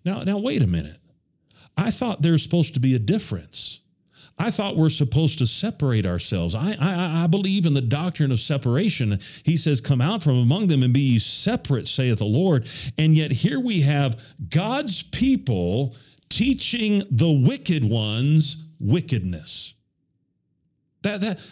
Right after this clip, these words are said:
that is about as low as you can go. I mean, when you, you, you understand that, that God had no recourse left but to send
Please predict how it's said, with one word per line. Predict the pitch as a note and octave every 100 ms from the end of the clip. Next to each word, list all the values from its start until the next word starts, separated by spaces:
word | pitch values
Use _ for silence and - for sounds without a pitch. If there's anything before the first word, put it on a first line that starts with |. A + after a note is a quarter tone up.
| -
that | G#3 C4+
is | C4+ E3+ D#3 B2
about | D#3 D#3
as | C3 G#2
low | B2 G#3+ C4
as | G#3 D3+
you | F3+
can | D#3+ C3+
go. | D#3 A#3 F#2+ D2 _ _ _ _ _ _ _ _ _ _ _ -
I | F#3
mean, | F3+
when | F3 F3+ - - -
you, | E3
you, | G#3 F#3+ C#4
you | D#3+ G#3+ A#3
understand | G#3+ E3+ - F#3+ A3 F#3+ C#3
that, | D3 - B2 -
that | D#3+ C#3
God | D#3+ A3+ G3
had | F3+ D#3+
no | C#3+ C#3+ G3 B3 A3+
recourse | F#3+ B3+ - - F3 D3+ -
left | C3 C3 C3 -
but | B2 E3+ -
to | D#3
send | D3+ - F#3+ A#3 A3 F3+